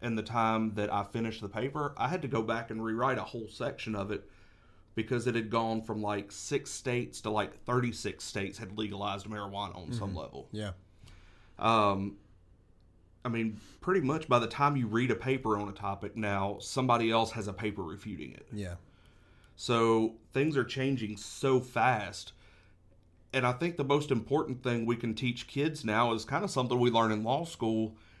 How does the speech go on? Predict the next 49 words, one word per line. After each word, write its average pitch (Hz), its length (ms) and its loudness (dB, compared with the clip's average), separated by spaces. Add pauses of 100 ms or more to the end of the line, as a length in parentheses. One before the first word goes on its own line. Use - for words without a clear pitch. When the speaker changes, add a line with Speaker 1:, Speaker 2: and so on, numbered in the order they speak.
(100)
Speaker 1:
is 117 260 0
how - 280 0
to 131 80 4
take 160 380 0
information 113 840 2
and 104 180 -4
parse - 440 0
that 101 200 -6
information. 90 680 -12
Speaker 2:
Mm-hmm. 101 300 -8 (300)
Speaker 1:
Rather 127 360 6
than 120 180 2
just, 117 400 -2
you 117 120 -4
know, 104 220 2
"I 110 120 2
read 117 260 6
an 117 120 0
article, 110 400 2
it - 80 -8
says 107 280 -2
this, 113 220 0
so 110 120 0
this 107 200 0
is 104 100 -6
how 104 220 2
it 101 60 2
is." 101 340 0 (380)
Well, 110 100 -2
let 135 160 6
me 131 80 2
read 117 200 4
another 107 360 2
article 104 640 2 (220)
and 104 180 -6
try 113 340 6 (100)
to 107 460 0 (220)
either 107 260 -2
combine 110 580 4
'em, 110 180 2
figure 107 300 0
out 104 220 0
what 113 160 0
the 101 60 -8
truth 107 360 -4
is 104 120 0
between 107 420 -4
the 85 60 -8
two. 82 300 -10